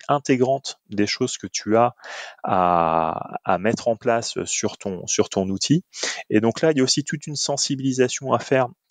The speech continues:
du côté des donneurs d'ordre de ces applications pour que ces sujets-là puissent effectivement être valorisés et être implémentés. Donc on avait fait une petite étude en interne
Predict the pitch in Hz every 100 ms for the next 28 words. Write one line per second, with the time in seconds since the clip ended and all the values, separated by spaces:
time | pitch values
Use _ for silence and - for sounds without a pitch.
0 | 107 107 151 - 139 151 127 101 120 127
1 | 120 120 117 104 - - - - 110 -
2 | 113 104 - - 95 - 139 160 - -
3 | - _ - 139 120 110 107 - 101 101
4 | 113 147 151 - 135 - 110 - - 104
5 | 120 147 123 - 92 98 101 98 101 -
6 | 135 151 - 107 110 - 107 107 101 95
7 | - _ _ _ _ _ _ _ _ -
8 | - 98 - 101 110 - 143 - - 92
9 | 139 - 135 110 - - - - - -
10 | 107 110 113 - 131 127